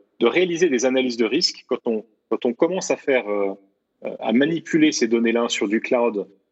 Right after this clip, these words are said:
ou avec des acteurs externes, des startups ou, euh, ou les gafam, c'est de voir, ok, dans que-, à quelles conditions on peut partager ces données-là et, et comment, euh, comment on protège nos savoir-faire cœur pour vraiment qu'ils restent,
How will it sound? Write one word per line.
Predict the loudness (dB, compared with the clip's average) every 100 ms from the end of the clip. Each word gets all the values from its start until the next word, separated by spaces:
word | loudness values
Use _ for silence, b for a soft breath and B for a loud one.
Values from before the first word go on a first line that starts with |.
| 0
ou | 2
avec | 2 2 -2 -4
des | -4 -2
acteurs | -2 -4 -4
externes, | -4 -2 -2 -2
des | -6 -6
startups | -6 -4 -2 -2 -2 -4
ou, | -4
euh, | -2 -4 -8 _ _ 0
ou |
les | 2
gafam, | 2 -2 -2 -4 -6 -12 _ _ _ 0
c'est |
de | 2
voir, | 2 2 0
ok, | -2 0 0
dans | -2
que-, | -8 -6
à | -6
quelles | -4 -2 -2
conditions | -2 -4 -2 -2 -2 -4 -8 -8
on |
peut | -4 -2
partager | -2 -2 -2 0
ces | 0
données-là | 0 0 0 -2 -6 _ _ _ -2
et, | 0 2 0
et |
comment, | 2 0 2 0 2 2
euh, | 0 -2 -4
comment | -2 0
on | -2
protège | -2 -2 0 0 0 0 -8 _
nos | -6
savoir-faire | -2 -2 -2 -4 -10 -2
cœur | -2 -2 -6 _ _ _
pour | -4
vraiment | 0 0 -2
qu'ils | 0 0
restent, | 2 0 -4 -10 -18